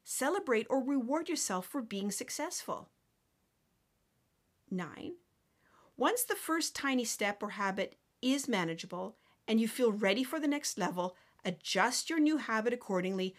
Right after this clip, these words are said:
to reflect your next level of commitment. And ten, I'd like to say congratulations. You have sparked a fire inside of yourself that will ignite your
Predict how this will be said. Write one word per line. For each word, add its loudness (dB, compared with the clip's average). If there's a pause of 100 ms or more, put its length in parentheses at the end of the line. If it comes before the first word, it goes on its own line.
(200)
to -2
reflect 2
your 2
next 2 (240)
level 4
of -4
commitment. -10 (1600)
And -6
ten, -2 (720)
I'd 0
like -2
to -8
say -4
congratulations. -6 (680)
You -2
have -2
sparked 0
a -6
fire -4
inside 4
of -2
yourself 0
that 0
will -2
ignite 0
your -2